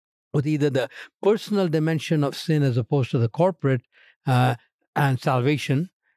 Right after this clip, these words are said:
and secondly, the, uh, the preoccupation with the tithe and a percentage approach to do I give, even though we don't even do that,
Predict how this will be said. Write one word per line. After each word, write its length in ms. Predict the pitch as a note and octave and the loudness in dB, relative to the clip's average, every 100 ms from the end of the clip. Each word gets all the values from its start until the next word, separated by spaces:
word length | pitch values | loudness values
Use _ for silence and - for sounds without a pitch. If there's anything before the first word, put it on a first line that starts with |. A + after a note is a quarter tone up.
| _ | _
and 180 | C#3+ B2+ | -2 -2
secondly, 640 | - - - E3 D3 D3 | -2 -2 0 0 0 0
the, 400 | C#3 B2 B2 C3+ | 0 0 2 0
uh, 180 | A#2+ A#2+ - _ _ - | 0 -2 -4 _ _ -12
the 80 | C#3 | -12
preoccupation 840 | - F#3+ E3+ D3+ C#3+ D#3 D3+ E3 | -6 -2 -2 -2 -4 -2 -2 0
with 100 | B2+ | 0
the 120 | B2+ - | -2 -2
tithe 320 | D#3 D#3+ D3 | 0 2 0
and 100 | C3+ | -2
a 60 | B2+ | -6
percentage 760 | - C#3 - F#3+ F#3 F3 C3 | -4 -4 -2 -2 0 -2 -2
approach 520 | C3 - D#3 C3 - - - _ | -4 -2 0 0 -4 -14 -20 _
to 80 | D#3 | -2
do 180 | C3 C3+ | 0 0
I 120 | A#2+ | 0
give, 180 | D3 C3 | 0 0
even 240 | C3+ C3+ | 0 2
though 140 | C#3 | 2
we 100 | B2+ | 2
don't 160 | B2+ C3 | 2 2
even 180 | A#2+ A#2+ | 0 0
do 140 | A#2 | 0
that, 300 | A2+ D#3 A#2 | 0 0 -2